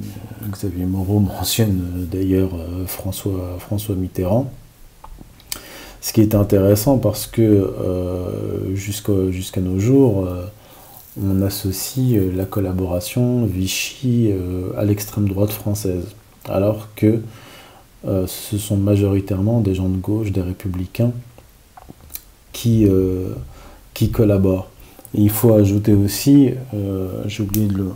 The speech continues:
de le prendre, je ne l'ai pas sous la main, qu'il y a un livre de Jean-Claude Vallat, historien, qui s'appelle, euh,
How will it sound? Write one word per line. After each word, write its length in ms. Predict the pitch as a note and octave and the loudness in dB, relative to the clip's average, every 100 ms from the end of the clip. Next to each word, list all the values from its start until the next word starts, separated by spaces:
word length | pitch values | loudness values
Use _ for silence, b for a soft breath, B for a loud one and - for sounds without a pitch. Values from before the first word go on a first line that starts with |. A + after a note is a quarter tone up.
| - | -6
de 160 | A2 | 0
le 120 | G#2+ G#2 | 0 0
prendre, 340 | - - A2+ | -4 0 0
je 60 | F#2+ | 0
ne 40 | |
l'ai 60 | F#2+ | -4
pas 120 | A2 | -6
sous 180 | - G#2+ | -4 0
la 100 | G2+ | 2
main, 200 | A2+ B2+ B2+ B B B B _ _ | 2 0 -6 B B B B _ _
qu'il 160 | - G#2+ | -2 6
y 80 | G#2 | 6
a 80 | A2 | 8
un 200 | G#2+ G#2+ | 8 8
livre 280 | A#2 A#2 | 8 6
de 180 | G2+ F#2+ | 4 4
Jean-Claude 420 | F#2 G#2 G#2 A2+ | 4 2 2 2
Vallat, 440 | F#2+ F#2+ G2+ C3+ C#3 | 4 4 4 2 -2
historien, 400 | G#2+ - G2 F#2+ | -4 -4 -2 -2
qui 100 | G2+ | -2
s'appelle, 400 | - G2 - G2+ G2 | -4 -4 0 2 2
euh, 160 | F#2 | 0